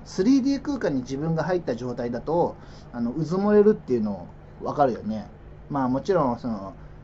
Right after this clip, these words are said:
オブジェクトの中に入っちゃったら、「ここはプレイエリア外です」って黒いのが出ちゃうんだけど、あの、スリーディー空間に入れるのと没入度がまた変わってくるんだけど、これがなんかね、その、ソニーの、今タダで出してる、まあ、これはエロとも全然関係ない、ただのおっさんがね、こう、バイオリンを、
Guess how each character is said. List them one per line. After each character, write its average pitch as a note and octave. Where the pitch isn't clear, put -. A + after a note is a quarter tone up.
オ E3+
ブ D#3+
ジ F#3
ェ -
ク F#3
ト G3
の F#3+
中 E3+
に C3
入 D3+
っ -
ち -
ゃ A2+
っ -
た -
ら、 B2+
「こ D3
こ D#3
は D3
プ -
レ D#3
イ D#3
エ -
リ D#3+
ア D#3+
外 C3+
で G#2
す」 -
っ -
て -
黒 F3
い E3+
の C3+
が G#2+
出 C3+
ち F3+
ゃ D#3
う B2
ん G#2+
だ -
け G2
ど、 G#2+
あ -
の、 G#2
ス -
リ B3
ー -
デ B3
ィ -
ー -
空 C4
間 G3
に B2+
入 C#3
れ C#3
る C3
の B2
と C#3+
没 C#3+
入 G#3+
度 D3
が A2+
ま A2+
た F3+
変 -
わ F#3+
っ G3
て -
く A3
る F3
ん B2+
だ G#2
け -
ど、 A#2
こ G#3+
れ C#4
が C#4
な C#4
ん A3+
か G#3+
ね、 F3
そ B2
の、 A2
ソ C#4
ニ G#3+
ー -
の、 C3+
今 F#3+
タ G3+
ダ C4
で G3
出 C3
し -
て A#2
る、 A#2+
ま D3+
あ、 -
こ G3+
れ A#3
は A#3
エ C4
ロ B3
と -
も A2+
全 G3
然 A3
関 G#3
係 G3+
な E3
い、 -
た B3
だ G#3
の B2+
お C3
っ -
さ F#3+
ん F#3
が F#3
ね、 G3
こ C#3
う、 B2
バ D3
イ F3
オ F#3
リ F3+
ン D#3+
を、 -